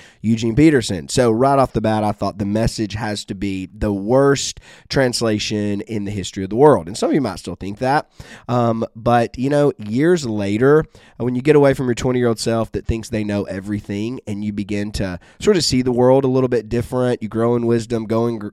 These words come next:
grow in grace, hopefully, um, develop a little more humility.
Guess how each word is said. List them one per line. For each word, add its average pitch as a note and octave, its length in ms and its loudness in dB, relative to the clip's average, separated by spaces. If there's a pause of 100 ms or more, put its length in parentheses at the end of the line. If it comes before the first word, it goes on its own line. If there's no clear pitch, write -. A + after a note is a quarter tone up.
grow B2 260 0
in B2 140 0
grace, G#2+ 420 -2
hopefully, A2+ 400 -4 (160)
um, F#2 380 -8 (420)
develop B2+ 320 6
a - 20 4
little D3 220 6
more D3+ 160 4
humility. A#2+ 600 0